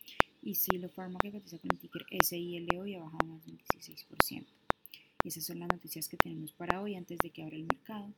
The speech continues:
les recuerdo que pueden encontrarnos en todas nuestras redes sociales como arroba Spanglish Trades y además de eso visitar también nuestra página web w w w punto spanglish trades punto com para que no se pierdan ninguna noticia ni actualización del mundo de la bolsa de valores,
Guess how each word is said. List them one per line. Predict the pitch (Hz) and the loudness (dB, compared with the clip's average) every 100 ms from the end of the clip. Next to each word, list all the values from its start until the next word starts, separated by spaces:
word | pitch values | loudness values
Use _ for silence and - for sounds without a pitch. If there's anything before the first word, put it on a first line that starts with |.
| - - - 262 | 0 0 -8 -4
les | 254 | 2
recuerdo | 262 233 226 | 2 0 -6
que | 220 | -8
pueden | - 196 196 | -2 -2 -2
encontrarnos | 202 190 180 175 180 | -6 -8 -4 -4 -6
en | 185 | -12
todas | 170 165 | -10 2
nuestras | 170 180 165 | 2 2 -6
redes | 156 160 | -6 2
sociales | - 180 175 - | 2 2 -4 -4
como | 180 175 | -2 -4
arroba | 170 160 | -4 -10
Spanglish | - 160 156 151 - | -8 0 0 0 -6
Trades | 180 180 - | -6 4 4
y | 214 | 4
además | 202 202 190 | -2 -2 0
de | 190 | 0
eso | 180 185 | 0 -4
visitar | 180 185 - | -6 0 0
también | - 165 185 185 - - - - 262 | 0 -4 -2 0 -2 -2 -18 -4 2
nuestra | 262 262 247 | 4 2 -2
página | 226 226 214 | -2 -2 -2
web | 208 208 - | -4 -6 -8
w | 180 | -2
w | - 185 | -2 -2
w | 180 160 | -4 -6
punto | - 175 160 | -8 -8 -10
spanglish | - 165 165 - | -10 -10 -6 -6
trades | - 175 - | -6 -10 -8
punto | - 202 190 - | 0 0 0 -8
com | 196 202 - _ _ - | -8 -6 -6 _ _ -8
para | 240 | -4
que | 240 | -2
no | 226 | -2
se | 214 | -6
pierdan | - 208 208 196 | -6 0 0 0
ninguna | 175 165 165 | -6 -6 0
noticia | 170 165 160 | 0 -2 -8
ni | 160 | -8
actualización | 170 170 160 160 156 151 | -2 -2 -2 -8 -8 -8
del | 151 | -6
mundo | 156 156 156 | -6 -6 -6
de | 160 | -4
la | 151 | -6
bolsa | 147 - 165 | -6 -12 -10
de | 160 | -4
valores, | 151 156 170 - | -4 -4 -8 -12